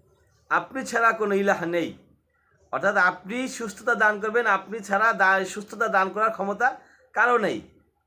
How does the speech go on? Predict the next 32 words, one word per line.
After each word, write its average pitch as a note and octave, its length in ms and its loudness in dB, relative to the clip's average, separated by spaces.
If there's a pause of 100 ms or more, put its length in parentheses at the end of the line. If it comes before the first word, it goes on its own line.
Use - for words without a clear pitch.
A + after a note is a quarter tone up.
(180)
আমরা E3 280 0
কারো G#3+ 260 2
মুখাপেক্ষি G#3+ 480 -4
হতে G#3+ 220 -2
চাই A3 280 2
না। F#3 120 2
আপনি G#3 280 -2
আমাদের G3+ 380 2
সব - 300 -6
কিছু A3 260 -8 (640)
মালিক, G3 400 2
সর্বশ্রেষ্ঠ, A3 1080 0
আপনি F#3+ 300 2
আমাকে, G#3 420 0
আমাদেরকে G3+ 520 -2 (400)
সুস্থতা A#3+ 580 -4
দান F#3+ 240 4
করুন। F3 200 0
এভাবে G3+ 300 2
যদি A3 180 -4
আমরা G#3 200 0
প্রার্থনা F#3+ 460 -2
করি, D#3+ 320 -4 (640)
তাহলে F#3 200 2
অবশ্যই A3 460 0
কি C3 340 -6 (480)
আল্লাহ F#3+ 340 0
পাক A3 260 2
আমাদের F#3+ 600 0 (960)
দোয়াকে F#3+ 420 0
মঞ্জুর A#3 400 0
করবেন। D3+ 340 -2